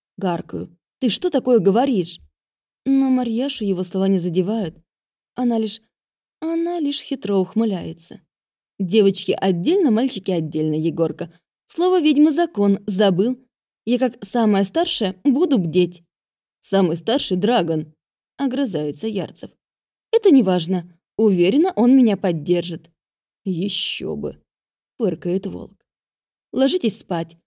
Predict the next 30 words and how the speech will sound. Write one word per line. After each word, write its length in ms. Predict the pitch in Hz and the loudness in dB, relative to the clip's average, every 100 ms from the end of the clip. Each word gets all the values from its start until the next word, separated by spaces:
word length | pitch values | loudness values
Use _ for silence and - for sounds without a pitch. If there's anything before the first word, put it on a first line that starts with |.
| _ | _
Вставать 420 | - 226 220 226 | -4 0 0 0
рано. 320 | 190 180 180 | -2 -2 -4
Поедем 400 | 175 202 220 208 | -2 0 2 2
на 100 | 208 | 2
машине 420 | 202 196 - 240 226 | 2 0 0 0 0
папы. 420 | 311 302 190 170 _ _ - | -2 -2 -4 -6 _ _ -2
Боюсь, 360 | 254 277 240 | 2 2 0
что 240 | - 277 - | -4 -2 -2
за 180 | 220 240 | 0 0
Драгоном 460 | 269 277 233 220 | 0 0 2 2
будет 200 | 208 202 | 2 0
хвост. 440 | 190 - 170 170 - _ _ _ - | -4 -6 -4 -4 -6 _ _ _ -2
Он 200 | 240 214 | 2 2
приедет 360 | 196 226 190 - | 2 0 -2 -2
уже 200 | 208 196 | -2 0
к 60 | |
вокзалу. 540 | 196 190 175 165 143 - _ | 0 0 0 -2 -4 -10 _
Не 220 | 254 269 254 | 4 6 6
бойся, 320 | 196 185 202 | 4 2 0
Настя. 420 | 196 175 - 170 _ - | 0 -2 -8 -12 _ 2
Мы 220 | 247 240 | 4 4
выясним, 540 | 190 240 240 196 196 | 2 0 0 0 0
как 180 | 185 196 | 0 0
вытащить 460 | 185 208 196 - - | 0 0 -2 -6 -6
из 160 | 190 | -6
тебя 340 | - 208 202 247 | -2 -2 0 -2
эту 240 | 208 202 | -4 0
мертвечину». 680 | 202 196 180 175 - 151 165 - _ _ _ _ _ _ | 2 2 -4 -6 -6 -6 -10 -14 _ _ _ _ _ _
«Спасибо, 500 | - 220 202 - 185 | -8 -6 -6 -6 -2
Марьяш. 580 | 185 185 180 185 - | -2 -2 -4 -8 -14